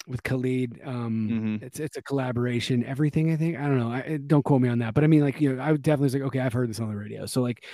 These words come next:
Speaker 1: you know, it's not so much like a hidden gem. It's just one that I, doesn't come into my usual
Speaker 2: Experience, yeah,
Speaker 1: tran-,
Speaker 2: as in,
Speaker 1: transom,
Speaker 2: yeah,
Speaker 1: you
Speaker 2: experience
Speaker 1: know?
Speaker 2: with Khalid and S G Lewis. S G Lewis and, and Khalid are also,
Speaker 1: Okay.
Speaker 2: you know, other,
Speaker 1: Yeah.
Speaker 2: uh, S G Lewis is another kinda underrated,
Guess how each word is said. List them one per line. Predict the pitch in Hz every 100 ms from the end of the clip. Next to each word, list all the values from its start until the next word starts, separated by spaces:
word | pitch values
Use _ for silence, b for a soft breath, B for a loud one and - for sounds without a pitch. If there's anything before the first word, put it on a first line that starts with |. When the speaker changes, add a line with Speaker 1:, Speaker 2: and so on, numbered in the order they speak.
| B
Speaker 1:
you | - 139
know, |
it's | 143 139
not | 196 165 -
so | - 156
much | 139 135
like | 131 120
a |
hidden | 104 - 139 147
gem. | 131 143 135
It's | 123
just | - 127
one | 139 131
that | 123 -
I, | 131 139 120 - 135 139
doesn't | 143 131 131
come | 135
into | 135 127
my | 127
usual | 127 127
Speaker 2:
Experience, | 123 113 101 92
yeah, | 110 113 107
Speaker 1:
tran-, | 101 175
Speaker 2:
as | 165
in, | 120 113
Speaker 1:
transom, | 175 175 117 104
Speaker 2:
yeah, | 104 B
Speaker 1:
you | 120
Speaker 2:
experience | - - 165 160 160 -
Speaker 1:
know? | 110
Speaker 2:
with | - -
Khalid | 117 110 110 104
and | 104
S | 107 -
G | - 101
Lewis. | 98 101 98
S | 98 117
G | - 110
Lewis | 107 107 -
and, | 98 95
and | 107 101
Khalid | 104 95 92
are | 87
also, | 90 92 90 90
Speaker 1:
Okay. | 165 151 123
Speaker 2:
you |
know, | 87 -
other, | 104 92 78
Speaker 1:
Yeah. | 135 71 78 62
Speaker 2:
uh, | 117
S | -
G | 110
Lewis | 104 104 -
is |
another | 107 101 98
kinda | 101 92 85
underrated, | 101 92 98 95 95 92